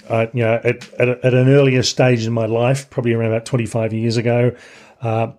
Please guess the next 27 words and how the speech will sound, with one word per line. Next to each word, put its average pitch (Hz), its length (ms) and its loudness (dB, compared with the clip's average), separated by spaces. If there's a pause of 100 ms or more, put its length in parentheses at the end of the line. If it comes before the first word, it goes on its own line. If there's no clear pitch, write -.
I 117 80 0
had 117 160 0
around 113 220 2
about 110 220 -2
four 110 280 0
and 107 80 -4
a 101 80 -4
half, 104 220 -2
five 101 260 -2
percent 107 280 -6
body 110 220 0
fat. 101 380 -10 (480)
Um, 104 680 -6 (100)
you 113 100 -6
know, 104 80 -4
I 107 40 -2
was 104 100 -4
doing 110 180 -2
a 107 60 -4
lot 120 320 4
of 110 80 2
exercise, 110 680 0
a 113 40 0
lot 110 100 2
of 104 60 -2
work. 110 380 0 (380)
Um, 104 460 -6